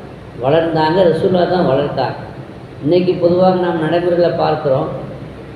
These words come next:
ரெண்டாவது கல்யாணம் செய்யும் பொழுது அந்த பெண்ணுக்கு பிள்ளைகள் இருந்தால் அந்த பிள்ளைங்க யாரும் இங்கே வரக்கூடாது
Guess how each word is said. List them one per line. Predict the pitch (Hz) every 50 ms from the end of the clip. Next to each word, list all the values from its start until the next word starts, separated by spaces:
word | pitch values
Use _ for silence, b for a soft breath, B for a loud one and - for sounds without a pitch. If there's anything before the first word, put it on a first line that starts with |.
| - - -
ரெண்டாவது | 147 160 170 190 196 190 190 190 190
கல்யாணம் | 175 170 175 175 175 175 175 175 170 175
செய்யும் | 165 156 160 165 156 151
பொழுது | 139 131 127 123 127 143 160 - - - - - - - - - - - - - - -
அந்த | - 165 170 165 170 165 165 160 156 147 160 - - - -
பெண்ணுக்கு | 170 175 180 196 196 185 - 190 185 180 175 - -
பிள்ளைகள் | 175 185 196 202 185 180 180 165
இருந்தால் | 160 151 156 147 156 165 175 185 185 - - - - - - - - - - -
அந்த | 160 170 180
பிள்ளைங்க | 175 170 180 196 190 190 185
யாரும் | 180 180 185 180
இங்கே | 180 170
வரக்கூடாது | 165 165 170 170 170 165 156 151 147 143 147 147 139 123 113